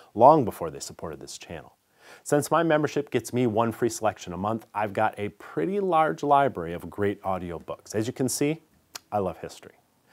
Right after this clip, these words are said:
Lately, I've still been working on Undaunted Courage. This is the story of the Lewis and Clark expedition,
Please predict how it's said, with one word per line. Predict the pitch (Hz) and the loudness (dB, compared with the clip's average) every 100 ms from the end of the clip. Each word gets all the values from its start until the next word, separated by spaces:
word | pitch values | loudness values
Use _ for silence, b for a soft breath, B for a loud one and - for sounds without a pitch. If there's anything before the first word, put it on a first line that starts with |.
| b b b b b - | b b b b b 0
Lately, | 117 180 190 208 | 8 8 10 6
I've | 135 | 6
still | - - 208 | 4 2 2
been | 190 | 2
working | 160 151 143 | 2 2 0
on | 135 120 - | 0 0 -2
Undaunted | 120 127 131 120 110 107 90 | 0 0 4 2 2 -6 -8
Courage. | - 95 80 64 - | -10 -6 -6 -6 -6
This | 104 | -4
is | 127 | -4
the | 123 | -4
story | 123 - 123 123 | -4 0 4 4
of | 101 85 - | 2 -4 -10
the | 85 | -10
Lewis | 80 95 120 110 | -4 2 2 2
and | 107 | -4
Clark | - 107 110 | -2 0 0
expedition, | - 107 - - 107 104 110 | -4 -10 -8 -6 -2 -2 -2